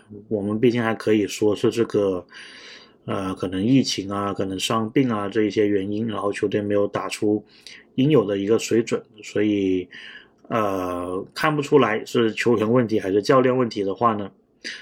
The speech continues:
这个赛季我觉得就是可以很，很可以去检验麦克米兰有没有能力去把这个双枪带好，有没有能力去，呃，打造他所谓的这一个体系，对吧？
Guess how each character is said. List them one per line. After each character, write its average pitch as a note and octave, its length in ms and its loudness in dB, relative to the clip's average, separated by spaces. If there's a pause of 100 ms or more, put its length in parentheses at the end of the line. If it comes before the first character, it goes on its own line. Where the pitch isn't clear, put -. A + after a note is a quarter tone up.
(120)
这 D#3+ 120 4
个 C3+ 120 8
赛 C3 180 2
季 B2+ 140 2
我 G#2 200 2
觉 G#2 160 0
得 G2 60 2
就 G#2 140 0
是 A2 120 2
可 G2+ 160 -2
以 G2 120 2
很， A2 260 -6 (220)
很 G2 240 -6
可 G#2 220 0
以 A#2 120 4
去 A2 160 -2
检 F#2 300 -2
验 G#2 200 0 (420)
麦 B2 160 0
克 B2 160 2
米 A2 140 0
兰 G2 180 -4
有 G2+ 120 0
没 G2 180 0
有 G2 260 4
能 G2 240 -4
力 B2+ 180 4 (640)
去 - 180 0
把 G2 260 -4
这 A2+ 120 0
个 G#2+ 140 2
双 G#2+ 220 -2
枪 A2 220 -4
带 A#2+ 160 0
好， - 300 -12
有 G2+ 120 -4
没 G#2 120 -2
有 G#2 160 2
能 G2 260 -2
力 B2+ 200 2 (540)
去， G2 960 2
呃， F#2+ 280 -4
打 F#2+ 220 -4
造 B2 260 2
他 A2+ 200 -2
所 G2+ 240 -2
谓 A2+ 140 4
的 G2+ 100 0
这 A2 180 -2
一 G2 140 -2
个 G#2 80 0
体 - 240 -10
系， - 300 -4
对 G#2 100 -2
吧？ - 140 -4